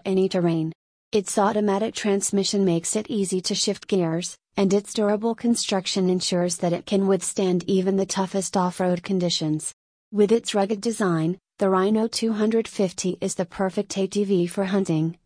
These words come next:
farming, or just exploring the great outdoors. At T X Power Sports, we are committed to providing our customers with high-quality vehicles at affordable prices.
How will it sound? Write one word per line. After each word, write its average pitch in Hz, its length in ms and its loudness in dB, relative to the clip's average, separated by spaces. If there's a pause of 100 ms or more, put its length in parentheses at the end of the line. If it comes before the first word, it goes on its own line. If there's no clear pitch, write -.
farming, 175 600 0 (200)
or 202 140 2
just 196 320 -2
exploring 196 560 0
the 180 100 -4
great 175 320 0
outdoors. 185 760 -2 (680)
At 190 160 -4
T 233 180 0
X 196 220 -2
Power 180 320 0
Sports, - 580 -4 (200)
we 196 180 4
are 214 140 0
committed 196 460 2
to 208 120 -4
providing 185 500 0
our 202 120 0
customers 175 640 -2
with 175 160 -2
high-quality 190 680 -2
vehicles 170 600 0
at 185 140 -2
affordable 180 580 0
prices. 165 560 -2